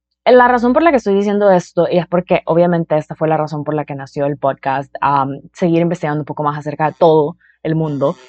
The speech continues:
em, pero también lo digo porque existe una diferencia, obviamente, en la cantidad de orgasmos que una mujer puede conseguir estando con un hombre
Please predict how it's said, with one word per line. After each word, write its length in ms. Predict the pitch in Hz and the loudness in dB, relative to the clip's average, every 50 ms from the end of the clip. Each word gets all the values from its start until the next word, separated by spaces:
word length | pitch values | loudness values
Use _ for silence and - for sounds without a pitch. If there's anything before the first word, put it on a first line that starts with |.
| _ _ _ _ _ - | _ _ _ _ _ 0
em, 460 | 175 175 170 170 170 170 165 160 160 - - - | 2 4 4 2 2 0 -2 -4 -6 -10 -4 0
pero 120 | 208 220 | 0 2
también 240 | 226 233 226 247 269 | 4 4 6 6 6
lo 80 | 302 | 6
digo 380 | 294 254 233 226 233 233 226 220 _ _ | 6 6 6 6 6 4 2 0 _ _
porque 460 | 208 214 202 196 - - 214 208 208 - | -4 -4 -4 -4 -4 -2 0 0 2 0
existe 580 | - 202 - - - 240 240 220 - - 247 247 | -2 -4 -6 -6 -4 -4 -4 -4 -2 0 2 2
una 240 | 233 214 208 208 202 | 2 2 0 0 0
diferencia, 720 | 208 202 202 185 170 170 170 165 165 156 - 170 160 165 | -2 -2 -2 -2 -2 -2 -2 -2 -4 -4 -2 0 2 2
obviamente, 480 | 165 170 165 165 156 156 156 151 - 156 | 2 2 0 0 -2 -6 -8 -8 -8 -8
en 80 | 156 | -6
la 140 | 156 156 151 | -6 -8 -6
cantidad 560 | - 165 160 160 147 - 165 165 165 160 165 | -6 -6 -6 -6 -6 -2 0 2 4 4 4
de 60 | 180 190 | 4 2
orgasmos 680 | 185 175 143 156 151 151 147 160 156 160 170 175 170 | 0 0 0 -2 -2 -2 -2 -6 -6 -6 -6 -6 -6
que 140 | - - 156 | -8 -10 -8
una 180 | 151 151 156 165 | -8 -6 -6 -6
mujer 280 | 165 147 147 147 147 - | -6 -6 -6 -8 -10 -6
puede 180 | - 156 160 156 | -4 -4 -4 -4
conseguir 600 | 170 165 160 151 - - 139 139 143 160 190 214 - - - - - - - - _ | -4 -6 -8 -8 -10 -12 -8 -4 -4 -4 -4 -4 -8 -16 -20 -20 -20 -20 -20 -20 _
estando 840 | - 196 190 - - _ _ 208 202 214 226 226 226 240 254 269 262 | -6 -6 -6 -6 -10 _ _ 0 2 2 2 2 2 2 2 0 -2
con 220 | - 220 196 190 | -4 -2 -2 0
un 240 | 190 190 190 185 - | 0 0 -2 -2 -2
hombre 560 | - - 196 208 220 233 247 277 302 339 370 | 0 2 2 4 4 2 2 2 0 -2 -6